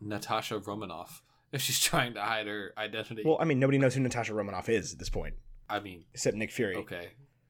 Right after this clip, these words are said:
Speaker 1: She's, like, a hundred fifty years old,
Speaker 2: Right,
Speaker 1: so.
Speaker 2: but she's, she's straight up shield. Like, she's the same way Agent Coulson is, in that, like, she can just be some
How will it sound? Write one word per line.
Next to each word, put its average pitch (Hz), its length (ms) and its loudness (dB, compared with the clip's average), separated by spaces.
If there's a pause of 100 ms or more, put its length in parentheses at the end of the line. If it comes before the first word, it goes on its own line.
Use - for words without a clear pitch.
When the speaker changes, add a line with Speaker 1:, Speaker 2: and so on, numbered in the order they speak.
(120)
Speaker 1:
She's, 131 240 -4
like, 120 80 0
a 107 80 4
hundred 107 260 -6
fifty 98 280 -8
years 90 260 -8
old, 87 120 -8
Speaker 2:
Right, 170 220 -2
Speaker 1:
so. - 80 -6
Speaker 2:
but 156 100 4
she's, 170 280 2
she's - 260 2
straight 165 260 8
up 143 100 8
shield. 139 420 6
Like, 95 140 -2
she's 135 260 4
the 123 80 0
same 143 220 8
way 135 120 10
Agent 123 160 6
Coulson 131 360 6
is, 139 260 4
in 123 140 0
that, 120 120 4
like, 87 300 -2
she - 260 4
can 139 160 4
just 110 220 -2
be 131 260 8
some 107 460 2